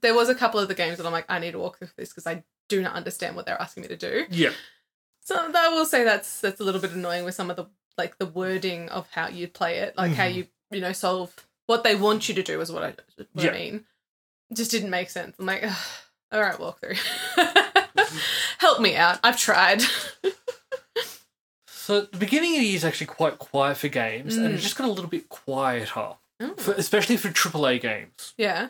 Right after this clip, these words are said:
Speaker 2: Or I don't know if this would be classified as a triple A game, but there's a new game coming out called Rider Republic.
Speaker 1: Mm.
Speaker 2: It's, I don't know, you've,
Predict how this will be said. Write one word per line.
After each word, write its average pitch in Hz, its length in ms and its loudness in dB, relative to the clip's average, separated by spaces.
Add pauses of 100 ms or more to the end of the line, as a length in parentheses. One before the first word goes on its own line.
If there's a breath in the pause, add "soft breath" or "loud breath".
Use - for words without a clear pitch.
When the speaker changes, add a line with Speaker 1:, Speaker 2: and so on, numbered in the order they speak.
(280)
Speaker 2:
Or 147 360 2
I 156 40 -2
don't 196 320 2
know 156 140 4
if - 180 -8
this - 180 -2
would 131 140 -10
be 135 160 0
classified 135 400 -4
as 135 100 -4
a 139 80 -8
triple 139 300 -4
A 139 80 0
game, 170 320 -4
but - 160 -10
there's 147 180 -4
a 165 80 -6
new 202 300 -4
game 143 280 -4
coming 139 300 -8
out 127 220 -8
called 123 320 -8 (100)
Rider 135 460 0
Republic. 147 720 -4
Speaker 1:
Mm. 214 400 -4 (760 soft breath)
Speaker 2:
It's, - 640 -4 (720)
I 214 80 4
don't 240 140 4
know, 185 80 2
you've, 147 240 -2